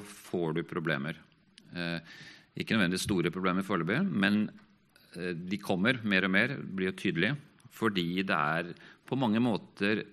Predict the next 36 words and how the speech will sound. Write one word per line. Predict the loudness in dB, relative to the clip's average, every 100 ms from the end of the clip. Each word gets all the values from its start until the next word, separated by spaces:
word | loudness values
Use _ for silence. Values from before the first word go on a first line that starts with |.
| -18 -6
en, | -2 0 0
eh, | 0 0 0
ideologi | 0 -2 0 0
dette | 0 0
her | -2 -2
som | -4
har | -6 -4 -2
sterke | -2 -2 -2 -2 -8 -8
totalitære | -6 -6 -2 -4 0 -2 0 -4
trekk, | -4 -6 -6 -6
hvor | -4 -4 -8 -18 -20 -20 -20 _ -20 -20 -12 -4
man | -2 -2
skal, | -2 0 2 0 -6 -20 -20 -20 -10
man | -2 2
ønsker | 2 2 0 -2
å | 0 0 -4 -16 -20 -20 -16 -12 -4
ha | -2
full | -2 -6 2 4 4 0
kontroll | 0 -2 0 2 2 2
over | 2 2 4
alle | 4 4 4
arenaer, | 6 4 4 0 -4 -16 -20 -20 -8
og | -6
hvor, | -2 0
eh, | 2 2 2
man | -2 -2
kan | -2 -2
få | 0
lov | 0 0
å |
mene | 2 2 2
noe | -2 -2
annet | -2 -4 -4
i |
det | -2 -2
private, | -2 -2 -2 -4